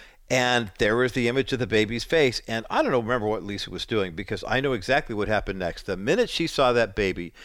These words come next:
she, she had comb and scissors. She was doing Ryan's hair up. And next thing you know, I hear this, "Oh, look at that baby. Oh my gosh, look at the smile. It's so cute." See, that is the so-called, quote unquote, trauma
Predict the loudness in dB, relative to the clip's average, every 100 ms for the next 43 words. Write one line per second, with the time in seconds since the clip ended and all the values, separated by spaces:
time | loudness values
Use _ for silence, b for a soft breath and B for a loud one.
0 | B B -8 -2 -2 -2 -8 -8 -2 0
1 | 0 -4 -20 -16 -6 -4 -2 -4 -6 -4
2 | -4 -6 -10 -8 -6 -4 -4 -6 -2 0
3 | 0 -2 B B 0 0 2 2 4 4
4 | 4 4 0 -2 0 2 4 4 4 4
5 | 2 0 0 0 2 4 4 2 0 -2
6 | B B 4 6 6 6 4 4 2 2
7 | 0 -2 2 6 8 8 6 4 0 0
8 | 4 8 8 4 -4 -10 B B B B
9 | -20 _ -20 -20 -20 _ -12 -2 0 4
10 | 4 4 4 4 4 4 2 4 4 2
11 | 2 2 2 2 0 0 -2 2 4 4
12 | 2 0 -2